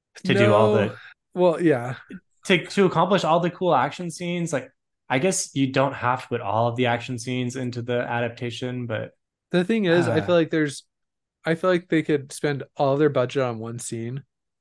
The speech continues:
Speaker 2: and the rest of the scenes could just be, they could find a way to make divin-, divination look pretty cool without being pricey.
Speaker 1: Yeah.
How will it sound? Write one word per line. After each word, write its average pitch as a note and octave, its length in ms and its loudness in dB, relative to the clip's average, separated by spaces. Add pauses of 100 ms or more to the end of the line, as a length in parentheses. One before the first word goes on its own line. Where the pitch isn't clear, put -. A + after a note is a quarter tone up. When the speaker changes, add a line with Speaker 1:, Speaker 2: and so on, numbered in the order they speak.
(100)
Speaker 2:
and D#3 100 0
the D3+ 80 4
rest C3+ 240 2
of D3+ 60 -2
the C#3+ 100 4
scenes C#3+ 300 -4
could C3 140 -8
just B2 200 -4
be, B2 300 -2 (220)
they E3+ 120 4
could A3 140 2
find E3+ 160 2
a D#3 40 2
way D3 180 4
to C#3+ 160 -6
make B2+ 240 -4
divin-, C3 480 -6 (180)
divination B2+ 520 -4
look B2+ 160 -8
pretty C3 200 -2
cool C3+ 240 0
without A2+ 320 -4
being A2+ 280 -10 (300)
pricey. A#2+ 180 -4
Speaker 1:
Yeah. B2 400 2